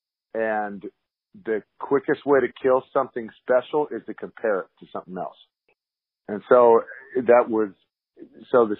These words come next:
same moment, if you're going through a storm in your life, <clears throat> you know, it might be with a job or whatever, cling to your spouse, cling to your kid,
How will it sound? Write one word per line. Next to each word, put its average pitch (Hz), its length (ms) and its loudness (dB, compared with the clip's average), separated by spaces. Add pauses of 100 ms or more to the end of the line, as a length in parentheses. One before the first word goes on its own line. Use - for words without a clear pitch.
(100)
same 139 340 2 (440)
moment, 120 540 0
if 107 160 -10
you're 127 140 -4
going 120 340 -2
through 117 220 -4
a 101 40 -10 (160)
storm 127 420 -6
in 113 100 -12
your 113 200 -8
life, 107 360 -2 (340)
<clears throat> - 380 -20
you 123 100 -10
know, 107 120 -8
it 113 40 -8
might 120 220 -4
be 110 80 -6
with 98 180 -10
a 87 80 -18 (100)
job 113 420 2
or 95 60 -18
whatever, 104 560 -6 (840)
cling 123 280 -8
to 110 60 -12
your 104 300 -8 (460)
spouse, 98 360 -6 (340)
cling 113 240 -16
to 104 60 -12
your 95 180 -10 (120)
kid, 95 220 -4